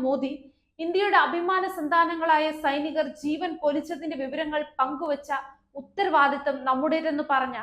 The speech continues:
സത്യപാൽ മാലിക് എന്ന ഗവർണറിനോട് പറഞ്ഞ മോദി, ഈ പറഞ്ഞത് മറച്ചുവെക്കാൻ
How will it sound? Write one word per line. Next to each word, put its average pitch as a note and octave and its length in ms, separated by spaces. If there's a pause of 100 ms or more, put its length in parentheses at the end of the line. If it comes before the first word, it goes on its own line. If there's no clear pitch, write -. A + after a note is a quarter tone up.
(440)
സത്യപാൽ F4 420 (140)
മാലിക് E4+ 400 (100)
എന്ന C#4+ 200
ഗവർണറിനോട് D4+ 540 (100)
പറഞ്ഞ C#4 340
മോദി, B3+ 300 (440)
ഈ F#4 40 (120)
പറഞ്ഞത് F4+ 360 (100)
മറച്ചുവെക്കാൻ D#4+ 640